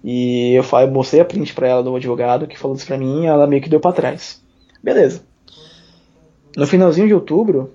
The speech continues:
lá pro dia vinte, ela, aí foi quando eu criei aquela, aquele post lá que eu tava com aids, né? Que ela mandou, criou mais um fake no Instagram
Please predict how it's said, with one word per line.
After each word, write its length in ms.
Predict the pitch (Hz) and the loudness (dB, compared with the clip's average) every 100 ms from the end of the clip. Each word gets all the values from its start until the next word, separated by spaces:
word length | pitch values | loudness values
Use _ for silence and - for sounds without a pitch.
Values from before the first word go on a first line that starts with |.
| - | -12
lá 100 | 127 | -10
pro 160 | 135 | -6
dia 180 | 131 123 | 0 0
vinte, 540 | 123 147 185 - - _ _ | 0 -4 -4 -6 -12 _ _
ela, 840 | 139 135 135 139 135 135 127 127 - _ _ _ _ _ _ _ _ | 0 0 0 0 0 0 -2 -4 -12 _ _ _ _ _ _ _ _
aí 200 | 131 143 | 2 2
foi 200 | 143 143 | 2 0
quando 180 | 143 151 | 0 -2
eu 40 | 143 | -2
criei 220 | - 139 | 0 -2
aquela, 340 | 139 139 135 | 0 -2 -2
aquele 220 | 131 147 | -4 -8
post 380 | 147 139 131 - | -4 -2 -2 -2
lá 80 | 175 | -8
que 80 | - | -6
eu 40 | |
tava 200 | 131 127 | -6 -6
com 180 | 131 151 | -4 -2
aids, 420 | 127 139 - - | 0 -2 -10 -12
né? 160 | - 135 _ _ _ _ - - _ _ _ | -12 -12 _ _ _ _ -20 -20 _ _ _
Que 80 | 127 | 2
ela 100 | 127 | 4
mandou, 340 | 131 127 123 | 2 0 -2
criou 240 | - 131 131 | -2 0 2
mais 180 | 143 165 | 2 0
um 80 | 185 | 0
fake 260 | 151 131 | 0 -2
no 60 | 131 | -6
Instagram 460 | - 180 170 208 | -4 2 2 2